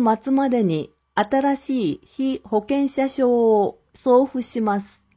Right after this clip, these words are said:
保険料の納付状況によっては、有効期限が短い被保険者証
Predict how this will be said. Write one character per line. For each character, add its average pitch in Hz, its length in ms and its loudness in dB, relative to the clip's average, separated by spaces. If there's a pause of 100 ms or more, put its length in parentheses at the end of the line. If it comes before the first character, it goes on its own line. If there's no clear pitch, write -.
(880)
保 226 120 0
険 277 320 0
料 220 240 4
の 156 360 -2
納 254 260 2
付 277 160 -4
状 285 240 0
況 233 300 2
に 180 160 2
よ 170 100 2
っ 170 100 -6
て 220 200 -2
は、 170 280 -2 (400)
有 254 280 -2
効 285 260 0
期 277 160 -4
限 247 300 0
が 175 120 2
短 226 520 -2
い 160 260 -4 (300)
被 269 300 -2
保 202 200 -2
険 269 280 0
者 247 200 -2
証 208 540 0